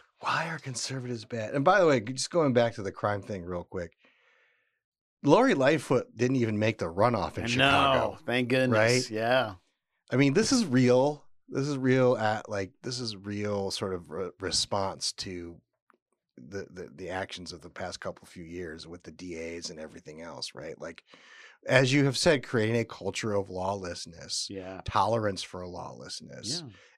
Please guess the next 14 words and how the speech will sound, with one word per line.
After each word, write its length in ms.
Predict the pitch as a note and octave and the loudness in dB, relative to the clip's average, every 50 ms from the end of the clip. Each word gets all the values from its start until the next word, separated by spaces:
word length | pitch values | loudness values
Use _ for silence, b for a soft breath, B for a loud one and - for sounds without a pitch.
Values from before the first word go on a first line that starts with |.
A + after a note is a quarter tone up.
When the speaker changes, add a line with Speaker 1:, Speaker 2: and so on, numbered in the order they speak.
| _ - | _ -18
Speaker 1:
and 120 | G2+ F#2+ | -16 -14
the 60 | G2 - | -16 -12
crescendo 720 | - G2 F2 - - - A#2+ A2 G#2+ G#2 G#2 G2 F#2+ G2 | -10 -8 -4 -4 -2 -2 -2 -2 -2 -2 -2 -2 -2 -4
impact 600 | - G2 F#2+ F#2 F2 - - F#2 F#2 - _ - | -6 -8 -10 -10 -10 -10 -10 -10 -10 -12 _ -16
that 140 | D2+ C#2 | -16 -16
it 100 | - - | -14 -14
has, 540 | - - F2 E2+ - - - - - - - _ _ | -14 -12 -12 -12 -14 -14 -14 -10 -10 -10 -10 _ _
right? 320 | - - F2 F2 F#2 G2 - _ _ _ _ | -14 -12 -12 -12 -12 -14 -16 _ _ _ _
Speaker 2:
Nobody 260 | B2 B2 C#3 D#3+ F3 E3 | -8 -6 -4 -2 -2 0
likes 240 | D#3+ E3 D#3+ - - | -2 -2 -4 -6 -12
to 40 | C#3+ | -10
be 120 | C3+ D3 C#3 | -6 -6 -6
afraid. 440 | A#2+ - - C#3 C3 A#2+ G#2 F#2+ | -6 -6 -6 -4 -4 -4 -4 -6
Speaker 1:
So 40 | E2+ | -10